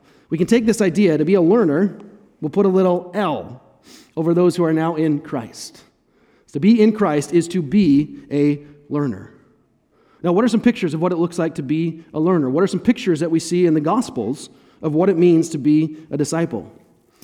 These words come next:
Well, I think there's two very potent pictures that Jesus gives us. One is baptism,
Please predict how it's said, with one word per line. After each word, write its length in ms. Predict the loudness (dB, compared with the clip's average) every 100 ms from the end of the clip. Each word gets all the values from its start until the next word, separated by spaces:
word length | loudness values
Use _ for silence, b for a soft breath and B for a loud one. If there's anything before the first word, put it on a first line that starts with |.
| b
Well, 80 | -2
I 20 |
think 120 | 0
there's 140 | 0 0
two 220 | 2 4
very 220 | 4 2
potent 420 | 2 -2 -2 -4
pictures 380 | -6 -4 -4 -2
that 120 | -4
Jesus 320 | -4 -6 -6
gives 300 | -4 -4 -4
us. 160 | -8 -8
One 180 | -4 -4
is 80 | -4
baptism, 640 | -6 -8 -8 -6 -8 -10